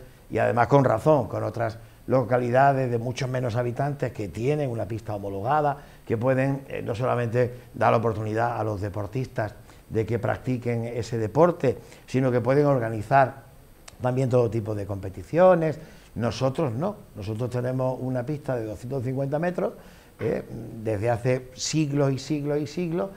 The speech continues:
eh, que no sirve absolutamente para nada. Esa demanda está ahí, es una demanda histórica, y ahora parece, digo parece, y aquí vuelvo a decir yo lo que siempre digo, eh, que hay mucha gente que, que hace referencia a este comentario.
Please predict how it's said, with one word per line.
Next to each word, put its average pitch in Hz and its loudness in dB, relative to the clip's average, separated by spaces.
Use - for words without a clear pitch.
eh, 127 -2
que 113 -4
no 117 -4
sirve 127 0
absolutamente 95 -4
para - -12
nada. - -16
Esa 147 0
demanda 147 2
está 139 -2
ahí, 165 0
es 123 -6
una 104 -6
demanda 98 -6
histórica, 165 0
y 143 8
ahora 160 10
parece, 147 2
digo 107 -4
parece, 101 -8
y 101 -2
aquí 107 0
vuelvo 127 4
a 120 4
decir 117 0
yo 120 -2
lo 131 -2
que 92 -8
siempre 107 -6
digo, 190 -2
eh, 120 -4
que 113 -6
hay 101 -6
mucha 104 -6
gente 110 -4
que, 104 -6
que 110 -10
hace 120 -4
referencia 117 -4
a 110 -2
este 110 -4
comentario. 104 -4